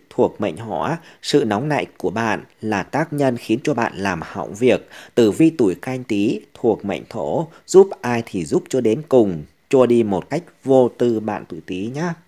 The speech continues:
Tử vi tuổi Nhâm Tý thuộc mệnh Mộc,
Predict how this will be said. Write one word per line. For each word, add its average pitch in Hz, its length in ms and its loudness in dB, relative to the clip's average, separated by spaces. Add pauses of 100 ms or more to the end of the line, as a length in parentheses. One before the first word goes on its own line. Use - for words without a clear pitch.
(340)
Tử 123 200 6
vi 160 180 4
tuổi 131 260 2
Nhâm 143 260 -2
Tý 131 380 2 (140)
thuộc 101 260 2
mệnh 87 220 -4
Mộc, 95 320 -2